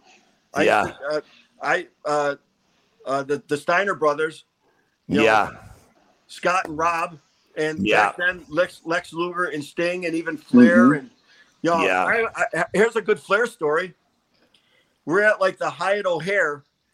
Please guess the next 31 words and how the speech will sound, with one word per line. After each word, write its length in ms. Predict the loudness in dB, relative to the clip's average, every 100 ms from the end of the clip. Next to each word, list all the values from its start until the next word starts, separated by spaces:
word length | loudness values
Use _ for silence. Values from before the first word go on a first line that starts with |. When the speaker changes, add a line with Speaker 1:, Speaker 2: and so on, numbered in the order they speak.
| _ _ -10
Speaker 1:
and 400 | -6 -4 -4 -6 _ _ _ _ _ _ _ _ _ -4
the 400 | 0 0 -2 -6 _ _ _
W 260 | 0 0 0
W 340 | 0 0 0 -8 -2
F 260 | -2 -2
was 200 | -8 -6
in 120 | -6 -6
town 280 | -4 -4
at 100 | -4
the 100 | -8
same 280 | -6 -4 -4
time. 360 | -2 -2 -2 -8 _ _ _
So 180 | -2 2
it 60 | 2
was, 220 | 0 0
uh, 320 | 0 0 -2 -8 _
it 60 | -2
was 260 | 0 -2 -2 -2
Atlanta 580 | 0 0 0 -2 -4 -4
and, 260 | -2 0 0
uh, 120 | 0
New 120 | 0
York 300 | 2 2 0
was 100 | -6 -4
there 140 | -4
at 80 | -4
the 80 | -4
same 260 | -2 0
time, 300 | -2 -4 -4 -10 _ _ _ -2
and, 300 | 0 0 2
uh, 280 | 0 0 -6